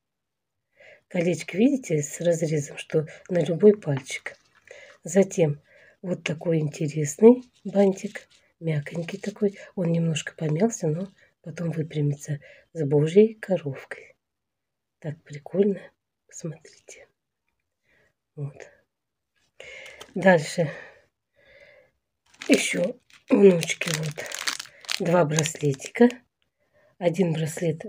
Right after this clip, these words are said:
с русалкой. Вот он. И второй обычный. Вот. М-, маленькие, они же любят все. Девочки особенно эти дела-то.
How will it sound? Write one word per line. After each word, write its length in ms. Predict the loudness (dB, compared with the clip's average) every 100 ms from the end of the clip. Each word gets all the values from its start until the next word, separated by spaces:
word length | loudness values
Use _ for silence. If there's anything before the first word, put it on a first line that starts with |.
| -14
с 120 | -8
русалкой. 840 | -8 -4 -2 -2 4 6 6 2 _ _ -14
Вот 280 | -10 -8 -6
он. 220 | -8 -10 _ -20 -20 _
И 120 | -10
второй 440 | 0 6 10 10
обычный. 680 | 10 4 -2 -4 -8 -8 -12 _ _ _ _ _ _ -20 -20 -20 -16 -14 -16 -18 -10
Вот. 120 | -6 -6 -8 -12 -10 -6 -4
М-, 340 | -4 0 0
маленькие, 520 | 2 0 0 -2 -2
они 180 | 0 0
же 140 | -2 -2
любят 340 | 0 0 -4
все. 340 | -8 -6 -6 -8 -20 -16
Девочки 540 | -8 -4 -4 -4 -8 -8
особенно 460 | -8 -6 -6 -6
эти 440 | -6 -8 -10 -14 -14 _ _ _ _ -20 -20 -20 -20 -20 -20 -20 -20 -14 -6
дела-то. 500 | -4 -2 -2 -4